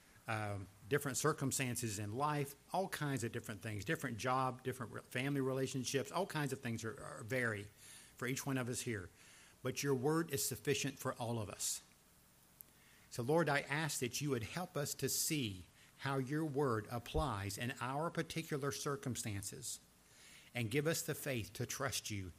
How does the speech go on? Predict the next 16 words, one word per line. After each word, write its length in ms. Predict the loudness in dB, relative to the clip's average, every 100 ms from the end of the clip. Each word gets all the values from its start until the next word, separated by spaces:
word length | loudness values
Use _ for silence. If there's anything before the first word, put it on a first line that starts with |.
| -10 -4
in 140 | -2
the 40 |
middle 260 | -2 -2 -4
of 140 | -6
it. 80 | -10 -14 -20 -20 -20 -20 -20 -20 -20 -4
Lord, 260 | 0 2 2
we 120 | 2
need 260 | 2 0 0
your 120 | 0
help. 340 | 0 -2 -10 -12 -12 -12 -20 -20 -20 -20 -16 0
We 140 | 2
need 260 | 2 0 -2
you 100 | -4
to 220 | -4 -6 -6 -8
deliver 480 | -2 0 0 -2 -2
us. 360 | -2 -4 -4